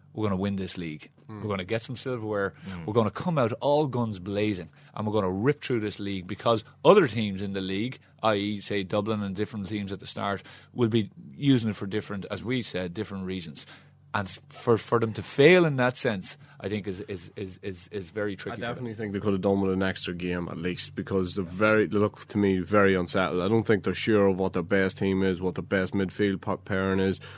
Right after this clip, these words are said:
Speaker 3: whether they play Aidan O'Shea at midfield or play him centre half forward or full forward. And they've got all those questions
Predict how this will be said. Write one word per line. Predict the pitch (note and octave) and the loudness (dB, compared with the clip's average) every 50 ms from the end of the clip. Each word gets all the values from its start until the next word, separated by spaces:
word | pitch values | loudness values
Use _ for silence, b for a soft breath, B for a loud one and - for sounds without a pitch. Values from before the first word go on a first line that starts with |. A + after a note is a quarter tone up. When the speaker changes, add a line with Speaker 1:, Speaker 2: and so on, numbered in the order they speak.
| B B | B B
Speaker 3:
whether | - F#2 G2 G2 G#2 | 0 2 4 4 4
they | G2+ F#2 | 2 4
play | G#2+ G#2 G2+ G2+ G2+ | 4 6 6 6 6
Aidan | G2+ G2 G2+ | 4 4 2
O'Shea | G2 F#2 - G#2+ G2+ G2 | 0 0 2 2 4 4
at | F#2+ D#2+ | 4 4
midfield | E2+ G2+ G2 F2+ - - G2+ G2 F#2+ G2 | 2 0 -2 -2 -2 0 2 2 2 0
or | F#2+ | -2
play | - G#2 G2 | 0 0 0
him | F#2 F#2 | 0 0
centre | - G2 F#2+ F2+ | -2 -2 0 0
half | F#2 F#2+ F#2 F2+ - | 0 -2 -2 -4 -4
forward | - G2+ G2 G2 G2 F#2+ | 0 2 4 4 4 2
or | F#2+ F#2 | 0 0
full | - A2 G#2+ G#2 | 0 2 2 2
forward. | G2 - G#2+ G2+ G2+ G2+ F#2+ B B B B B B B B B - | 2 2 2 4 4 4 2 B B B B B B B B B 0
And | G#2+ G#2+ A2 G#2+ A2 - - - - - - | 2 4 4 4 2 0 -4 -14 -14 0 8
they've | C3 C3+ C3 | 8 10 10
got | C#3 C#3 | 12 10
all | B2+ B2+ B2+ | 10 10 10
those | B2 B2 A#2+ A2+ - | 10 10 8 6 4
questions | - A#2+ A2+ A2+ A2 - - A#2 A2 G#2 G2+ G#2 | 4 6 6 6 6 4 2 0 0 0 -2 -4